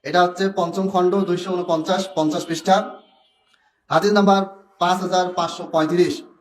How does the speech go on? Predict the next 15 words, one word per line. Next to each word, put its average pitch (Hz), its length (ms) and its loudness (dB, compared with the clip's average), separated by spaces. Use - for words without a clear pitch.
ইমাম 180 240 2
বুখারী 190 300 0
রহিমাহুল্লাহ 180 440 0
হাদিসটি 160 320 -6
বর্ণনা 151 280 -4
করেছেন, 156 300 -6
"হাদ্দাসানা 147 560 -2
আবুল 139 320 -2
ওয়ালিদ, 156 420 -2
হাদ্দাসানা 170 540 0
শুবাতু, 202 760 -2
আন 165 240 0
হিশাম 196 400 -2
ইবনে 180 240 0
যাইদিন, 214 680 -4